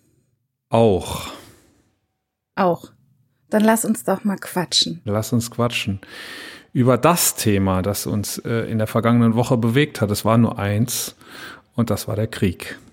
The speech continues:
Speaker 2: Allerdings. Ja.
Speaker 1: Aber zuerst.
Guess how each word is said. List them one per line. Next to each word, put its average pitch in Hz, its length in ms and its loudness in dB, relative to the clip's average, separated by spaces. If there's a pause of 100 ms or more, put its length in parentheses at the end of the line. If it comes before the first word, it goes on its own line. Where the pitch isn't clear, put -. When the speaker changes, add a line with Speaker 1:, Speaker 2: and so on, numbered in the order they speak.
(800)
Speaker 2:
Allerdings. 180 680 -2 (720)
Ja. 190 200 -2 (1600)
Speaker 1:
Aber 160 280 4
zuerst. - 600 0